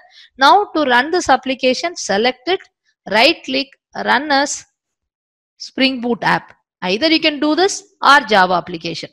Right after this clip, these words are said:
Both the ways it will work fine. Anyhow, it is going to call public static void main. So now the application has started. You can see in the both the cases, my address is null. Why? Yeah, because we have,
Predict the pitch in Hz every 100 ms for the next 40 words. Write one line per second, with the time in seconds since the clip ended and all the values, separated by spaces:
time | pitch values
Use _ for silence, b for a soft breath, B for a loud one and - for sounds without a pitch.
0 | _ b b - 269 339 320 277 294 277
1 | 220 208 175 175 - 170 - - 269 294
2 | 311 294 254 - 233 262 254 240 349 -
3 | 202 214 - 185 175 175 170 165 165 165
4 | _ _ _ _ _ _ _ _ _ _
5 | _ _ _ - 208 214 226 226 208 233
6 | 240 240 240 226 214 202 208 208 339 _
7 | b b - 233 233 233 302 311 247 208
8 | 226 240 254 254 240 - 277 277 - 220
9 | 233 202 214 294 - 254 - 202 202 190
10 | 226 277 - b b _ 233 214 233 277
11 | 277 - 262 262 285